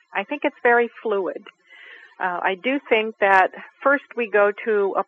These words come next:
place that probably conforms to our expectations, personal, religious, spiritual, uh, something that's probably very similar to what we've left behind as, as a way of transiting, um, in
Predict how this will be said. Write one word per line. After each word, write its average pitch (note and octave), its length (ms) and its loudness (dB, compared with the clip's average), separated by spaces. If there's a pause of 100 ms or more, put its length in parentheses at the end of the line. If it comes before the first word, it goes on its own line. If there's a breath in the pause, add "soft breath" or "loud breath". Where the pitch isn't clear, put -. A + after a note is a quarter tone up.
place F#3 300 0 (140)
that F3 180 -2
probably G#3 600 0
conforms E3+ 640 -10 (200)
to E3+ 480 -8 (280)
our E3 200 0
expectations, - 960 -10 (200)
personal, G#3 680 -4
religious, F3+ 560 -4 (160)
spiritual, F3 800 -4 (600 loud breath)
uh, F3+ 220 -4
something G#3 380 -2
that's F3 260 -4
probably F3+ 440 -4
very D#3+ 340 -4 (120)
similar G3+ 540 0 (100)
to D#3 440 -8
what E3+ 160 -6
we've E3 200 -12
left D#3 200 -6 (100)
behind F3 640 -10 (160)
as, D#3+ 140 -10 (200)
as E3 180 -12
a E3 40 -12
way D#3+ 200 -10
of D3 100 -14
transiting, E3 760 -10 (600 loud breath)
um, D#3 540 -8 (180)
in E3+ 380 -10